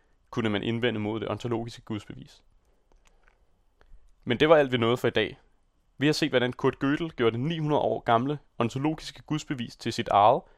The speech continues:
ved hjælp af formelle betegner og modallogik. Vi har set, hvilke ligheder der er mellem Gödels version og den originale version, og så har vi prøvet lidt kræfter med at tilbagevise beviset på forskellige måder.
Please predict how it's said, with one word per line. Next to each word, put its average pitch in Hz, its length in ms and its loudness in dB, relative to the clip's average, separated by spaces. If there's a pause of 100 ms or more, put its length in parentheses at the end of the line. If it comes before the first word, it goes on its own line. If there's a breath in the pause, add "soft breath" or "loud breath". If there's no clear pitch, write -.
(160 soft breath)
ved 113 120 -6
hjælp 117 160 0
af 123 80 -2
formelle 123 380 0
betegner 120 460 -2
og - 80 -6
modallogik. 120 640 -4 (760)
Vi 127 120 0
har 139 80 2
set, 117 220 -2
hvilke 107 280 -4
ligheder 151 420 -2
der 110 100 4
er 113 120 4
mellem 110 240 -2 (100)
Gödels 156 360 -2
version - 480 -2
og 107 140 6
den - 60 -2
originale 98 400 -2
version, 139 320 -4 (720)
og 120 80 2
så 156 120 4
har 160 60 8
vi 156 100 0
prøvet 135 260 4
lidt 147 140 2
kræfter - 340 6
med 117 140 2
at 117 80 2
tilbagevise 123 600 2
beviset 117 400 -8
på 123 100 -4
forskellige 110 380 -4
måder. 90 240 -2